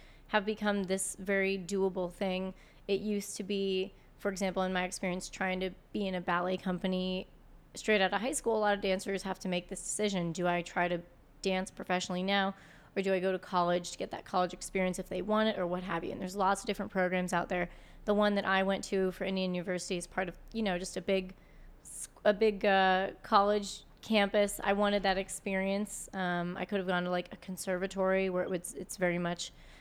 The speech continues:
maybe the continuation of, um, just you're only surrounded by your dance classes, and I wanted exposure to other things. Um, but what happens, uh, at least in the program that I went to, is the curriculum consists of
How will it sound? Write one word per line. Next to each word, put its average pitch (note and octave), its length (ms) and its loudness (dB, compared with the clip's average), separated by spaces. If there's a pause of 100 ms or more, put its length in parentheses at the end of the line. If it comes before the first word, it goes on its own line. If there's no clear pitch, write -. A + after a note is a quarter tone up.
(100)
maybe F#3 240 4
the F3 80 2
continuation F3+ 800 0
of, E3 280 0 (640)
um, E3 560 0 (180)
just F#3 180 -8 (300)
you're F#3+ 160 0
only F#3+ 220 2
surrounded G3 420 0
by F3+ 540 0
your G3 120 -2
dance F#3+ 280 0
classes, G#3+ 720 2
and F#3+ 100 -4
I F3+ 220 -2
wanted F#3 260 0
exposure F3+ 640 0
to F3+ 80 2 (100)
other F3+ 360 0 (580)
things. G#3 460 0 (360)
Um, F3 720 0 (500)
but G#3 300 4 (600)
what A3 360 2
happens, A3 720 -2 (180)
uh, F#3 280 2
at - 80 -2
least G#3+ 220 0
in G3 80 -2
the F#3+ 80 -2
program F#3+ 320 2
that - 100 -6
I C4+ 120 2
went G#3+ 240 0
to, F#3+ 380 2
is F#3+ 400 0
the G3+ 80 -6
curriculum F#3+ 680 -2
consists G3 560 -4
of F3+ 380 2